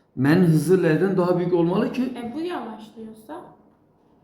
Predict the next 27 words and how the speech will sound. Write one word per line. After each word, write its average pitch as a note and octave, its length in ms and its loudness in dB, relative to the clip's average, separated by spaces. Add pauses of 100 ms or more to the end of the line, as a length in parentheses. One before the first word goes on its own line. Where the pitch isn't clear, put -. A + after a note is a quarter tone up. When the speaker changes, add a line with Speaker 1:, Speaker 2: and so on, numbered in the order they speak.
(1400)
Speaker 2:
O A#3+ 60 -16
zaman B3+ 440 -10
gel- E3+ 80 -6
Speaker 1:
Hayır, C#3+ 220 4 (100)
yavaşlama C#3 680 2
değil, C#3 200 4
sabit D#3+ 540 -4
hızla D#3+ 180 -2
gidiyorlar. G#2+ 480 -6 (280)
Speaker 2:
Ha, A#3+ 260 -10 (360)
tamam. B3+ 320 -12 (300)
Speaker 1:
Evet, A#2+ 240 -2 (580)
sabit C#3 520 0
hızla. B2 280 -4 (280)
Speaker 2:
E, - 240 -14
o A#2+ 40 -6
Speaker 1:
Yok. D#3 200 2
Speaker 2:
zaman B3 240 -8
bu C#4+ 40 -8
nasıl C#4 260 -14
hızlanıyor? G#3+ 600 -12 (600)
Speaker 1:
Hızlanmıyor C#3+ 540 0
ya, G3 200 0
hızı D3+ 260 0
daha E3+ 240 4
büyük C#3+ 300 0
diyorum. G2+ 360 -8